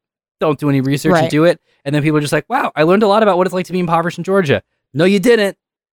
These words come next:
Speaker 1: No, you absolutely
Speaker 2: Yeah.
Speaker 1: did not.
Speaker 2: 'Cause I didn't, 'cause I didn't know.
Speaker 1: 'Cause I didn't. I just wanted that paycheck. You know what I mean? Like, I just
Speaker 2: Yeah.
Speaker 1: wanted to, like, make it, uh, do a little, uh, story so that, like, people would, s-, you know,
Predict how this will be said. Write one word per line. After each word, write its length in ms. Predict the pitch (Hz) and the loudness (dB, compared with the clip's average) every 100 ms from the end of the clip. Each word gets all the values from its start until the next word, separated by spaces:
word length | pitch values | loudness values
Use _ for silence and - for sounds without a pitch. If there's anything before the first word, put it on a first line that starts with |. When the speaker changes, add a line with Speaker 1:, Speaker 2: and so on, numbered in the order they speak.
| - | -2
Speaker 1:
No, 120 | 220 | 0
you 140 | 233 | 2
absolutely 360 | 240 220 240 240 | 2 0 -2 -2
Speaker 2:
Yeah. 60 | 220 | 0
Speaker 1:
did 100 | 247 | 0
not. 240 | 220 175 | 2 2
Speaker 2:
'Cause 100 | 190 | 2
I 220 | 196 214 | 0 2
didn't, 400 | 220 190 190 - | 0 0 -4 -4
'cause 100 | 196 | -2
I 180 | 190 285 | 0 0
didn't 240 | 190 175 | -2 -6
know. 180 | 160 147 | -4 -2
Speaker 1:
'Cause 100 | 196 | 0
I 100 | 247 | 0
didn't. 260 | 247 220 226 - | 0 0 -4 -4
I 120 | 240 | -4
just 160 | 240 | -2
wanted 220 | 208 208 208 | 0 0 0
that 140 | 202 | -2
paycheck. 540 | 180 139 - 107 92 _ _ _ | -4 -4 -4 -8 -8 _ _ _
You 80 | 185 | -2
know 60 | 202 | 0
what 40 | |
I 20 | 202 | 2
mean? 100 | 202 | 0
Like, 140 | 180 | 0
I 100 | 180 | 0
just 160 | 170 107 | 0 0
Speaker 2:
Yeah. 40 | |
Speaker 1:
wanted 200 | 180 180 | 0 -2
to, 80 | 180 | -2
like, 220 | 165 151 | 0 0
make 240 | 156 165 170 | 0 -2 0
it, 160 | 156 147 | -4 -6
uh, 80 | 151 147 156 | -10 -10 -2
do 140 | 170 | 2
a 40 | 170 | 4
little, 300 | 175 175 165 | 4 2 -2
uh, 80 | 170 | -8
story 380 | - 190 180 180 | -4 0 2 0
so 100 | 180 | 0
that, 180 | 175 170 | 0 0
like, 160 | 175 | -2
people 260 | 175 170 170 | -2 -4 -2
would, 100 | 175 | -2
s-, 80 | - | -2
you 140 | 175 165 | -6 -4
know, 200 | 160 | -4